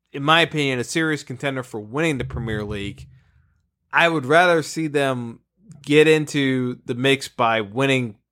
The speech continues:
cup competitions first and win some trophies. Then they can start setting their aspirations on winning the Premier League title. Not before then.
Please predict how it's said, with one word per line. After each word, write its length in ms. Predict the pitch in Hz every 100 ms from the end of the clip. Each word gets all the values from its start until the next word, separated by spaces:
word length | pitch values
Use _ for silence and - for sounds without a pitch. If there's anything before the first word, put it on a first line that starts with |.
| -
cup 280 | 175 170 -
competitions 640 | 156 139 143 131 107 95
first 460 | - 202 185 170
and 120 | 123 127
win 140 | 135
some 140 | 110
trophies. 640 | 107 165 175 170 147 143 - _ _ _ _ 123
Then 560 | 117 170 196 196 180
they 120 | 160
can 140 | 151 135
start 300 | - 143 127
setting 320 | - 127 123
their 160 | 117 113
aspirations 760 | 107 - 117 113 110 113 104
on 340 | 113 107 107 123
winning 400 | 123 117 110 104
the 80 |
Premier 340 | 113 120 117 107
League 240 | 104 95
title. 380 | 117 98 82 - _ _ _ _
Not 340 | 143 156 160 160
before 340 | 123 131 113
then. 240 | 82 -